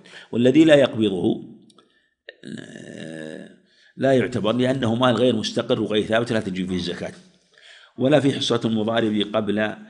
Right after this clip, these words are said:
القسمة. المضارب إذا دفع مالاً مثلًا إلى من يضارب به،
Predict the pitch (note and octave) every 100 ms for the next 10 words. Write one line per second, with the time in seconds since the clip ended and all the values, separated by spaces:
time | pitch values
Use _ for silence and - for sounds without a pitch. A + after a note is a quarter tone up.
0 | - _ - G2+ G2+ A2+ - D#2+ - -
1 | _ _ _ _ - D3 A2+ G#2+ A2+ -
2 | - A#2+ A2 G#2 G#2+ G2+ F#2 G2 G#2 G2
3 | F#2+ G2 G2 F#2+ F2+ F2+ F#2+ F#2+ F2+ F#2
4 | F#2+ F#2 G#2 F#2 F2+ F2+ - G#2+ C#3+ -
5 | -